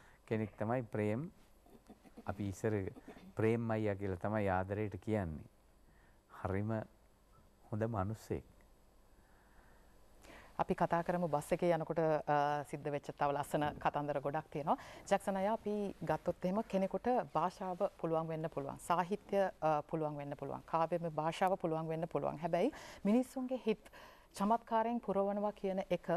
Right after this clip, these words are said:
Speaker 2: සංනිවේදනයේදී උපක්‍රම විදිහට, ශිල්පීය උපක්‍රම විදිහට භාවිතා කරන්නට ඕනේ. මෙන්න මේ දේ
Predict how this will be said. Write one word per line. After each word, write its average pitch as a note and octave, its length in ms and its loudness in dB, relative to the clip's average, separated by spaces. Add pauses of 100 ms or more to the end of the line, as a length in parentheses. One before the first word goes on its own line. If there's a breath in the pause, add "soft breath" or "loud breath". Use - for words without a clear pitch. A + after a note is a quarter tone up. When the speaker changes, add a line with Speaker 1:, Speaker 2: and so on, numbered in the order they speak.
Speaker 2:
සංනිවේදනයේදී F#3+ 1080 2
උපක්‍රම G3 420 -2
විදිහට, F3 460 0
ශිල්පීය G#3+ 420 2
උපක්‍රම F3 460 -2
විදිහට F#3 260 0
භාවිතා D#3+ 400 2
කරන්නට E3 400 -4 (120)
ඕනේ. D3+ 280 4 (240 loud breath)
මෙන්න C4+ 360 4
මේ G#3 240 4
දේ D#3 280 -2